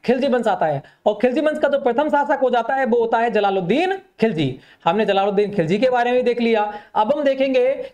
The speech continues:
खिलजी वंश का जो सबसे प्रसिद्ध राजा, कह सकते हैं जो सबसे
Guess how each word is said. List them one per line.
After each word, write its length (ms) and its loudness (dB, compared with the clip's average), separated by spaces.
खिलजी 280 2
वंश 240 0
का 120 0
जो 140 0
सबसे 320 -2
प्रसिद्ध 380 0
राजा, 300 2
कह 100 2
सकते 300 -4
हैं 220 -2
जो 200 2
सबसे 460 0